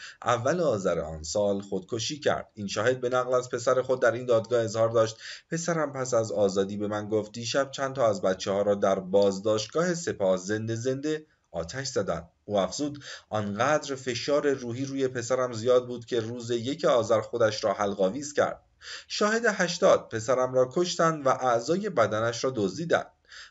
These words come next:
مادر یکی از کشته شدگان آبان نود و هشت که در این دادگاه حضور داشت، در شهادت خود گفت که نیروهای امنیتی به سر و گردن فرزند او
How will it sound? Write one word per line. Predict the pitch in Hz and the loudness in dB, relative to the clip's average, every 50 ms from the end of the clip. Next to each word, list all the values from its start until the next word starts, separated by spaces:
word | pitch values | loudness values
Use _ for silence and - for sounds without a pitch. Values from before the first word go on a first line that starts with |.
| _ - | _ -4
مادر | 90 95 92 101 110 127 | -2 2 4 4 4 2
یکی | 131 135 139 139 - 160 | 2 -2 -4 -2 2 2
از | 147 143 143 - | 2 2 0 0
کشته | 147 135 131 - 135 | -2 -2 0 0 -2
شدگان | 127 131 127 127 127 127 139 156 170 | -2 0 0 0 2 2 2 2 2
آبان | 165 151 135 131 143 165 175 170 | 2 4 4 4 4 2 2 2
نود | 160 135 123 117 113 | 2 4 4 2 2
و | 113 | 0
هشت | 113 147 165 170 - - | 0 0 -2 -2 -2 -4
که | 156 | 0
در | 143 135 123 110 | 2 2 2 2
این | 131 165 170 | 0 -2 2
دادگاه | 165 143 127 120 - 135 131 127 | 4 4 4 4 4 2 2 2
حضور | 123 120 117 110 113 113 113 | 2 0 -2 -2 -4 -6 -4
داشت، | 107 127 147 170 165 165 | 0 0 0 0 2 2
در | 147 135 | 0 0
شهادت | 131 - 131 120 120 120 139 160 165 165 | 0 0 -2 0 0 0 0 -2 -2 -4
خود | 165 - 156 156 - | -2 -2 -4 -2 0
گفت | 160 156 151 - | -2 -2 -2 -2
که | 156 147 | -6 -6
نیروهای | 139 131 120 117 120 151 156 151 | -6 -2 0 0 0 2 2 2
امنیتی | 135 123 117 113 107 107 110 147 151 | 0 0 0 -2 -4 -4 -4 -6 -6
به | 135 123 | -4 -4
سر | 117 - - 147 151 156 | -4 0 2 2 4 4
و | 147 | 2
گردن | 131 127 123 120 127 147 147 143 | 2 2 2 2 2 0 -2 0
فرزند | - 139 123 117 120 117 120 120 | 2 2 2 4 2 0 0 0
او | 120 139 151 156 147 | -2 -2 -2 -4 -6